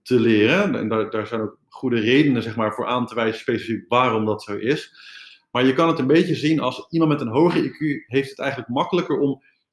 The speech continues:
meerdere ideeën, meerdere kanten van een bepaald probleem te bekijken, tegelijkertijd in zijn hoofd eh, naast elkaar te houden. Terwijl iemand met een lager I Q eigenlijk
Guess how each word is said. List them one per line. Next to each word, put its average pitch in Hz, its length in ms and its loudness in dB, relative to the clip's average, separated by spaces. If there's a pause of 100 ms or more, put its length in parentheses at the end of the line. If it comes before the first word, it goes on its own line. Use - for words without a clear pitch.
meerdere 165 720 4
ideeën, 135 580 2
meerdere 143 580 0
kanten 196 460 0
van 135 200 0
een 117 60 -4
bepaald 120 320 -4
probleem 123 360 -6
te 120 100 -12
bekijken, 139 540 -2
tegelijkertijd 143 880 2
in 123 160 -8
zijn 120 140 -4
hoofd 127 500 0 (320)
eh, 117 100 -4
naast 123 360 0
elkaar 135 380 0
te 131 60 -4
houden. 104 300 0
Terwijl 113 260 -2
iemand 120 180 -2
met 113 100 -6
een 110 60 -2
lager 143 340 0
I 127 80 -2
Q - 80 -10
eigenlijk 123 540 -2